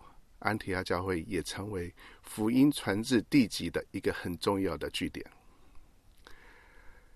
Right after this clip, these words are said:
我们现在把故事回转到耶路撒冷教会，差不多在安提阿教会准备募款救灾的时候，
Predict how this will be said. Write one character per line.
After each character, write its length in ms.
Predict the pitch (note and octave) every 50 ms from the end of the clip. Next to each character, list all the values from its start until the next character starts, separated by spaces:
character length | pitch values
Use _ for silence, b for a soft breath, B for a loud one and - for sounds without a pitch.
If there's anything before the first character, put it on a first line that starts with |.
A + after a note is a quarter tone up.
| b b b b - - -
我 120 | - B2+
们 120 | C3 D#3 D#3+
现 140 | - F#3+ F#3
在 100 | F3 D#3+
把 160 | - A2 G#2+
故 200 | - E3 D3+ C3+
事 200 | - - C3+ B2
回 320 | A#2 - - A#2+ A#2+ C3
转 240 | - - A2+ F#2 F#2
到 460 | F#2 A2 G#2+ G#2+ G2+ G2+ F#2 F2+ F#2 F#2
耶 120 | - A#2 A2+
路 140 | A2 A#2 G2
撒 180 | - - G2
冷 160 | F#2+ - -
教 220 | C#2 - - - D#2+
会， 180 | - - - - - - - - - - - - - - - - b b b b b b b b -
差 180 | - - D#3+ D#3+
不 140 | F3 F3
多 240 | D#3 - E3 E3 E3
在 140 | - D3+ C3+
安 200 | - C3 C#3+ C#3+
提 160 | C3+ - A#2+
阿 100 | A2 A2 A2+
教 200 | - A#2+ G#2+ G#2
会 160 | - G2+ F#2
准 180 | - - D#2
备 160 | E2+ G#2 F#2 F2
募 240 | F2 A2+ D3 C#3
款 320 | - - - - D2+ D#2 D2 -
救 160 | - C3+ G#2+
灾 180 | F2 - F2+ E2
的 80 | E2
时 300 | D#2 - - - - -
候， 240 | - - E2 D2+ -